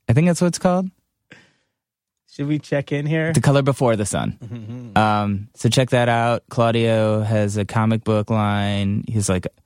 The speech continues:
Speaker 1: think he's making toys. He talks on this podcast. He actually makes a lot of exclusive announcements on this podcast.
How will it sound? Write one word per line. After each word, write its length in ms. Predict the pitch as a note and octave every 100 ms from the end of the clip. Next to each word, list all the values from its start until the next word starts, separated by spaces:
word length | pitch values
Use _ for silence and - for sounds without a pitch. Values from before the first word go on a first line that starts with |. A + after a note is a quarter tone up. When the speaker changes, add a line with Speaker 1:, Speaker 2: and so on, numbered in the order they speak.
| _ _ _
Speaker 1:
think 120 | A2+
he's 120 | G#2+
making 280 | G2+ F#2 F2
toys. 720 | - A#2+ A2+ A2 A2 G#2+ G#2+
He 100 | F#2+
talks 340 | - F#2+ F#2 G2
on 100 | F#2+
this 120 | -
podcast. 600 | G#2+ G2+ G2 G2+ F#2+ - - -
He 100 | -
actually 240 | E3+ - A3+
makes 200 | G3+ F3+
a 60 |
lot 180 | C#3 C#3
of 200 | C3 A#2 _ _ _ _ _
exclusive 1200 | C3 - - - B2 B2 B2+ B2 A2+ G#2+ G#2 - - _ _ _ _ _ _ _ _
announcements 480 | A2+ A2+ A#2 G#2 F#2
on 120 | F#2+
this 120 | F2+
podcast. 840 | - F#2+ F2 G2 F2 D2+ F2 -